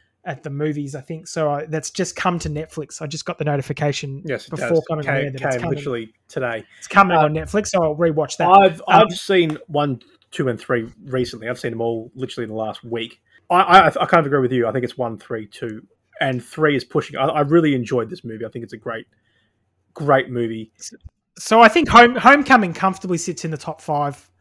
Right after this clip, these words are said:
Speaker 1: for me.
Speaker 2: Yes, same.
Speaker 1: Um, this one probably sits somewhere in the top ten.
Speaker 2: Yeah,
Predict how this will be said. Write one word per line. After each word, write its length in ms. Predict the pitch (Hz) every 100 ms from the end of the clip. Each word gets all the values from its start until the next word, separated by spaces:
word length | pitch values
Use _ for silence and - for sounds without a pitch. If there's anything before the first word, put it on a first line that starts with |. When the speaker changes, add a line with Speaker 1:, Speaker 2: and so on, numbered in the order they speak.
| _ _
Speaker 1:
for 160 | -
me. 340 | 151 147 165 240
Speaker 2:
Yes, 180 | 131 -
same. 260 | 127 107 - _ _ _ _ _ -
Speaker 1:
Um, 460 | 202 190 175 160 - - - _ _ - - - _ -
this 300 | 165 226 226
one 240 | 226 185 170
probably 480 | - 202 190 165
sits 240 | 156 175 175
somewhere 480 | 175 160 160 147 147
in 60 |
the 60 | 143
top 380 | - 151 135 _ _ -
ten. 500 | - 147 123 113 117 _ -
Speaker 2:
Yeah, 200 | 123